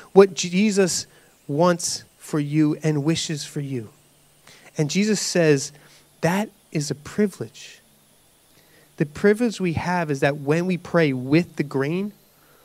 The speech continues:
what we wish will be what Jesus wishes, and so it will be done for us. Because prayer is necessary for us to be fruitful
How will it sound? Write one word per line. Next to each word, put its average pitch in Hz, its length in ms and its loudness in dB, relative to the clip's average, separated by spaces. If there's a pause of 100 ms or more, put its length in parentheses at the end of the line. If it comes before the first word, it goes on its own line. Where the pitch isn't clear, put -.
(240)
what 165 200 6
we 156 260 0
wish 143 600 0 (580)
will 143 140 0
be 160 120 2
what 139 260 2
Jesus 185 460 -6
wishes, 233 600 -6 (440)
and 139 140 -4
so 151 260 -2
it 143 40 -2
will 139 100 -2
be 127 180 -4
done 123 500 -4 (440)
for 123 720 -6 (380)
us. - 540 -14 (3250)
Because 147 280 -4
prayer 185 460 -4
is 147 220 -6
necessary 143 800 -4
for 143 720 -4
us 127 260 -6
to 135 100 -10
be 131 120 -8
fruitful 123 720 -8